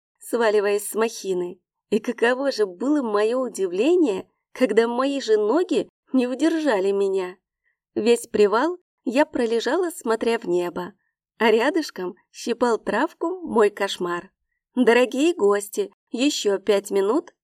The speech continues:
и трогаемся дальше. Прошу, занимайте седла», крикнул наш экскурсовод, и я со вселенской скорбью посмотрела на него. «Интересно, а можно было попроситься назад?»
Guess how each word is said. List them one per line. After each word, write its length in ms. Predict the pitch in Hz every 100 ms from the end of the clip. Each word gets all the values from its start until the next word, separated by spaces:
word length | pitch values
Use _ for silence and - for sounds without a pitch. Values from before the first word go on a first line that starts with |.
| _
и 80 | 220
трогаемся 640 | 226 214 202 208 208 220
дальше. 500 | 180 180 175 - - - _ _ -
Прошу, 460 | 269 269 - 202
занимайте 640 | 175 214 226 262 370 370 339
седла», 500 | - 180 175 180 - _ _ _ _ _
крикнул 500 | 240 202 190 208 208
наш 260 | 208 208 202
экскурсовод, 760 | - - 190 196 185 262 359 _ _ _ _ _ -
и 60 |
я 240 | 233 226 220
со 220 | - 240
вселенской 600 | - 269 254 196 - 202
скорбью 600 | - - 233 339 302 330 _ _
посмотрела 640 | - - 220 214 220 208 208
на 120 | 208
него. 440 | 214 214 185 185 - _ _ _ _ -
«Интересно, 760 | 262 - 220 196 190 196 190 - _ _
а 80 | 202
можно 400 | 285 440 453 254
было 340 | 196 226 226
попроситься 840 | 226 - 269 262 240 - 226 -
назад?» 560 | 233 254 254 180 175 -